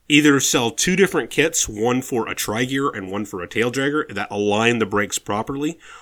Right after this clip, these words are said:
or at least have some upgraded instructions that allow you to sort it out, or a universal mounting plate. But the way it is now, they keep getting a black eye over these, over these mounting kits that don't fit tail draggers, and they gotta fix that. That's too easy to not fix it. So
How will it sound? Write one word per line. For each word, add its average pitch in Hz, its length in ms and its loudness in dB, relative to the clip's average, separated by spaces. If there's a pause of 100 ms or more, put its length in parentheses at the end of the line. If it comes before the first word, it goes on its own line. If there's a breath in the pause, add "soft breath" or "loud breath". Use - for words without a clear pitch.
(160 loud breath)
or 147 460 6 (240 soft breath)
at 123 180 -8
least 160 220 4
have 139 260 2
some 110 200 -4
upgraded 120 580 0
instructions 98 800 -2
that 101 180 -4
allow 101 220 -4
you 104 120 0
to 90 80 -4
sort 107 380 0
it 92 100 -4
out, 98 220 2
or 85 100 -4
a 90 60 -4
universal 98 640 0
mounting 82 320 -6
plate. 82 280 -10 (300 loud breath)
But - 120 -4
the 117 60 -2
way 147 200 8
it 147 80 10
is 135 180 6
now, 107 320 0 (300 soft breath)
they 135 100 2
keep 226 260 0
getting 143 200 -2
a 127 60 0
black 117 340 2
eye 110 240 6
over 95 260 0
these, 90 380 -6 (240 soft breath)
over 101 120 -2
these 98 160 0
mounting 135 340 4
kits - 240 -2
that 92 180 -6
don't 117 240 0
fit - 320 -2
tail 143 200 2
draggers, 82 380 -6
and - 100 -12
they 117 60 -4
gotta 131 160 4
fix - 240 -4
that. - 180 -18
That's 123 200 -4
too 196 180 0
easy 143 240 2
to 117 100 -2
not 107 280 -2
fix - 260 -10
it. - 160 -18
So 95 240 -8